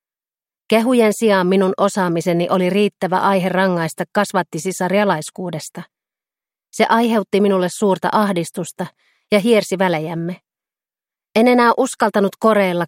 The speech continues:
kyvyilläni edes Jumalan kunniaksi, vaan opin pitämään katseeni sylissä. Vuotta vanhempi Loviisa-neiti oli minulle kuin sisar, mutta hän osasi silti muistuttaa säännöllisesti säätyerostamme.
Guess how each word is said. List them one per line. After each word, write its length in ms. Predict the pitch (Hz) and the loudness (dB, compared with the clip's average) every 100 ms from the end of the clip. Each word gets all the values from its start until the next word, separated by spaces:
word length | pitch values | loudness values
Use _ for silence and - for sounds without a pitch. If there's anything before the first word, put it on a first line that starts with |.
| - | -2
kyvyilläni 600 | 208 190 185 180 175 185 | 0 0 0 0 -2 0
edes 200 | 196 190 | 0 0
Jumalan 400 | 240 220 185 165 - | 0 2 0 -2 -2
kunniaksi, 640 | 202 175 160 160 - 175 _ _ _ _ | 0 0 -2 -8 -10 -12 _ _ _ _
vaan 160 | 208 196 | 0 2
opin 320 | 220 220 196 | 2 2 2
pitämään 440 | 214 208 180 170 170 | 0 0 0 -2 -2
katseeni 440 | 196 - 190 196 196 | -4 -4 -2 -2 -2
sylissä. 460 | 170 147 - - - _ _ _ _ _ _ _ _ _ _ _ _ - | -4 -6 -10 -14 -16 _ _ _ _ _ _ _ _ _ _ _ _ -4
Vuotta 320 | 214 247 262 233 | 0 2 2 2
vanhempi 400 | 220 202 196 214 | 2 0 0 2
Loviisa-neiti 800 | 233 208 175 180 175 170 160 185 | 2 2 0 -2 -2 -2 -2 -2
oli 140 | 196 | 0
minulle 320 | 202 196 170 - | 0 0 -2 -4
kuin 160 | 208 196 | -4 -2
sisar, 400 | 220 196 160 165 - _ _ _ _ _ - | -2 -4 -6 -10 -14 _ _ _ _ _ -6
mutta 200 | 202 214 | -2 0
hän 240 | 233 247 - | 2 2 2
osasi 380 | 208 208 202 196 | 0 -2 -4 -2
silti 280 | 208 190 | -2 0
muistuttaa 580 | 196 202 - 175 - 180 170 | 0 0 -2 -8 -4 -4 -2
säännöllisesti 680 | 233 214 185 170 165 170 - - | 0 0 0 -2 -4 -8 -8 -6
säätyerostamme. 1000 | 208 180 - 180 156 147 - 165 175 170 | -2 -2 -4 -6 -6 -6 -10 -8 -8 -8